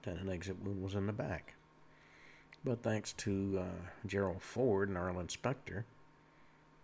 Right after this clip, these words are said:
the position of the wounds were moved and the magic bullet theory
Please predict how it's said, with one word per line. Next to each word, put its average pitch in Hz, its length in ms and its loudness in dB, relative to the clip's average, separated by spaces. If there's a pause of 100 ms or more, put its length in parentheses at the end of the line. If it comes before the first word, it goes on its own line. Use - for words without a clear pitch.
the 110 80 0
position 117 500 2
of 104 80 4
the 104 60 4
wounds 123 380 4
were 95 100 4
moved 120 600 6 (400)
and 117 120 4
the 110 80 4
magic 104 400 2
bullet - 360 2
theory - 420 -6